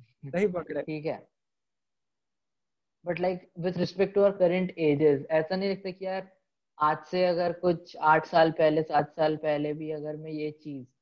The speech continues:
Speaker 2: करता रहता, अच्छे से करता रहता, क्योंकि मैं उसमें अच्छा था, तो शायद आज मेरा कुछ और होता। Like, करंट सिचुएशन
Speaker 1: अच्छा।
Speaker 2: कुछ और होती, मैं कुछ ज़्यादा प्रोडक्टिव होता।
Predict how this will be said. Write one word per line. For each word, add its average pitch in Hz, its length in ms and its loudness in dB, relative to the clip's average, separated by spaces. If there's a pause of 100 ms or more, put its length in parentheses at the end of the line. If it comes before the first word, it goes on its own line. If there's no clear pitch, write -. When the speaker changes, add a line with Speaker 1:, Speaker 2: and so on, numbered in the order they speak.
(360)
Speaker 2:
करता 156 300 -4
रहता, 156 320 -4
अच्छे 160 280 -8
से 170 120 -8
करता 160 320 -4
रहता, 156 280 -6
क्योंकि 156 240 -12
मैं 160 80 -10
उसमें 156 260 -12
अच्छा 151 260 -6
था, 147 320 -14 (220)
तो 160 80 -10
शायद 160 260 -2
आज 151 360 -6
मेरा 156 240 0
कुछ 160 240 -12
और 147 180 -4
होता। 127 340 -14 (500)
Like, 139 180 -8 (120)
करंट 151 240 -4
सिचुएशन 156 440 0
Speaker 1:
अच्छा। 156 180 -4
Speaker 2:
कुछ 147 100 -4
और 147 160 -2
होती, 147 240 -6
मैं 147 220 -10
कुछ 156 180 -6 (440)
ज़्यादा 156 200 0
प्रोडक्टिव 156 480 -4
होता। 147 440 -6